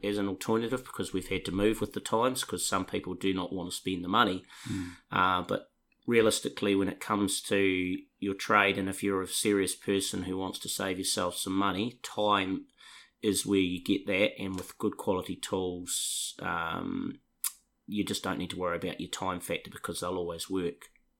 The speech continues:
Speaker 2: Definitely. Um, we were discussing, um, before we started recording, and I wonder if now is the time to bring it in,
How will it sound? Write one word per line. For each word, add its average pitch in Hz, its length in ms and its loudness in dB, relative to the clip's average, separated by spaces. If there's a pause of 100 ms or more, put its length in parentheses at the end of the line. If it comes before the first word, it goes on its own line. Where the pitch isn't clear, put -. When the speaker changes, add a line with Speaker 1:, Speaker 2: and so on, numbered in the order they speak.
(140)
Speaker 2:
Definitely. 82 480 -2 (460)
Um, 95 540 4 (200)
we 107 320 6
were 101 100 4
discussing, 98 840 2
um, 87 240 4
before 92 280 2
we 87 120 6
started 85 320 2
recording, 82 760 2 (380)
and 95 100 6
I 92 40 10
wonder 85 200 8
if 80 140 -2
now 85 200 6
is 82 120 2
the 82 40 -4
time 87 280 2
to 82 80 0
bring 85 180 2
it 85 120 2
in, 85 340 2